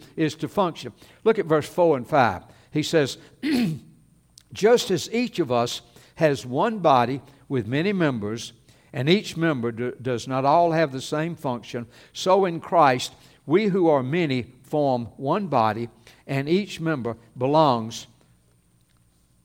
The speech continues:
to all of the others." <clears throat> Two things here. Paul gets down to the real practical stuff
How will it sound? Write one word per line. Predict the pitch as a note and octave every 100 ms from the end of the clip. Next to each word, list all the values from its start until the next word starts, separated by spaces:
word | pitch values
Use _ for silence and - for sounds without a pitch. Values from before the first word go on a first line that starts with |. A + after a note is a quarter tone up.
| _
to | - A2+
all | B2 C3+ C3+
of | A#2+
the | B2 -
others." | A#2+ G2+ G2 G2+ -
<clears throat> | G3+ A3+ D#3+ - _ _ _ _ _ _ _ -
Two | A3
things | G3+ D3 A#2 G#2
here. | - G2 - _ _ - _ _ _ _ _ _ _ _ _ _ _ _ _ _
Paul | - F#3+ F3
gets | C#3 -
down | C#3+ C#3+ C3+ B2+
to | -
the | A2
real | B2 C3+
practical | - - C#3 - - - A2+
stuff | - - B2+ F#2 -